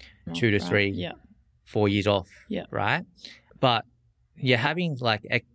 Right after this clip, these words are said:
Speaker 2: you know, going to an expert, having, like, expert guidance and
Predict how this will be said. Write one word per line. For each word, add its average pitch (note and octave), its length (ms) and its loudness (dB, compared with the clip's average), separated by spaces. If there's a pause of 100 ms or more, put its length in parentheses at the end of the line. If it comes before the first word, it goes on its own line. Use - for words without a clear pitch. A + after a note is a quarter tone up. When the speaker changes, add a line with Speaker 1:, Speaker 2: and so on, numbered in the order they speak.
(120)
Speaker 2:
you C3 120 -2
know, G#2+ 100 2
going C3+ 300 2
to - 100 -2
an A#2 120 0
expert, G2 520 -2
having, A#2 320 -2
like, G2 220 -2
expert G2+ 420 -2
guidance G2+ 540 -2
and F#2+ 280 -6